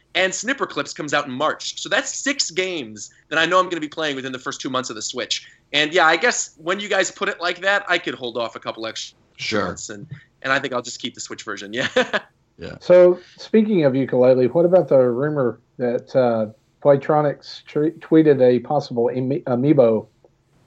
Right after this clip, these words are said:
Speaker 3: uh, picture today?
Speaker 2: Yeah, I,
Speaker 1: I
Speaker 2: I
Speaker 1: was not even aware of this. What?
Speaker 3: Uh,
Speaker 2: yeah,
Speaker 3: I
Speaker 2: I
Speaker 3: just
Speaker 2: just
Speaker 3: dropped
Speaker 2: put
Speaker 3: it
Speaker 2: it in the chat for you.
Speaker 1: Okay, let me click.
Speaker 2: Yeah, I saw that as well. I,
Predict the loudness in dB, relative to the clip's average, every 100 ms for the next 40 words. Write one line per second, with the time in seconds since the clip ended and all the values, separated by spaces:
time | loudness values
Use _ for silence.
0 | _ 0 2 2 -2 -4 -6 -6 _ _
1 | _ _ 0 4 4 2 -8 _ _ _
2 | _ _ _ _ _ _ _ _ -20 -2
3 | 4 6 6 4 4 2 0 -12 -6 -2
4 | -2 -4 -4 0 0 -2 -6 -10 -10 -12
5 | -4 -4 -4 -14 _ _ 4 6 4 2
6 | -2 2 4 4 4 2 0 -4 0 0
7 | -2 -6 -10 _ _ _ _ _ -20 -8
8 | -8 -8 -14 -12 -14 -14 _ _ _ _
9 | _ _ _ 2 4 4 2 2 2 0
10 | 2 4 4 4 2 0 2 2 -2 -4